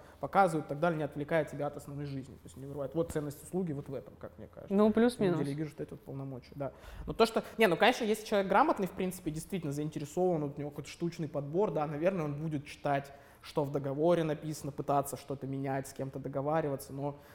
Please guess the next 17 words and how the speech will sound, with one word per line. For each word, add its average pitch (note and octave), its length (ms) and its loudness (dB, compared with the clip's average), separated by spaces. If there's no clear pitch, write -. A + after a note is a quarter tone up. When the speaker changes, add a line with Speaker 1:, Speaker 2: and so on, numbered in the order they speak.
Speaker 1:
вот C#3 260 -4
при D3 120 -6
таком D3+ 320 0
вот C3+ 100 -4
стоковом D#3+ 400 0
подходе, C#3 340 -2
который C#3 300 0
обычно F3 340 -2
они D3 100 -2
показывают, C#3 520 -2
вряд C#3+ 220 0
ли C3 60 -2
это - 120 -6
реально, A#2 260 -2
ну, C#3 40 -6
как A#2 160 -10
бы, A#2 120 -8